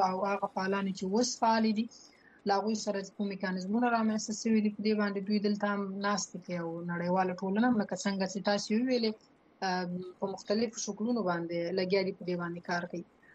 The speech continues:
افغان مېرمنې چې اوس مهال په افغانستان کې د افغان مېرمنو ټول حقونو سقوط کړی دی او په افغانستان کې هیڅ ډول د ښځو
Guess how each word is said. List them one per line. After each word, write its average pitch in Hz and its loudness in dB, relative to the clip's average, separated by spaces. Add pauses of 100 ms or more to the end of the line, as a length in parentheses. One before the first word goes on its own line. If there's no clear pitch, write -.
(100)
افغان 254 4
مېرمنې 277 2
چې 247 -2 (120)
اوس 240 0
مهال 247 2
په 226 0
افغانستان 208 0
کې 247 0 (140)
د 196 -2
افغان 190 2
مېرمنو 208 0
ټول 269 -2
حقونو 202 2
سقوط 214 -2
کړی 180 2
دی 175 -2
او 175 0
په 180 0
افغانستان 190 2
کې 226 2
هیڅ 247 4 (100)
ډول 254 8 (500)
د 196 -4
ښځو 214 4